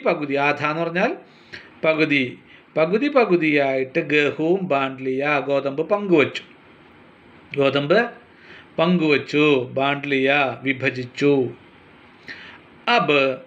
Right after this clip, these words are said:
ഗഹൂം ഠോക്കർ ഘർ ലേ ജാനാ ബച്ചാ ഥാ,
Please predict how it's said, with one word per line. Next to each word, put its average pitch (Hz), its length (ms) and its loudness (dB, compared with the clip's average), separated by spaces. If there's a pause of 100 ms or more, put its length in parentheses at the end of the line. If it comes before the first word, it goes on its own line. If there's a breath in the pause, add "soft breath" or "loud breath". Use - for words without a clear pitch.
(580 soft breath)
ഗഹൂം 160 480 0 (340)
ഠോക്കർ 165 560 2 (300)
ഘർ 143 180 -2 (100)
ലേ 143 120 2 (180)
ജാനാ 135 360 -2 (140)
ബച്ചാ 135 300 -2 (160)
ഥാ, 147 140 0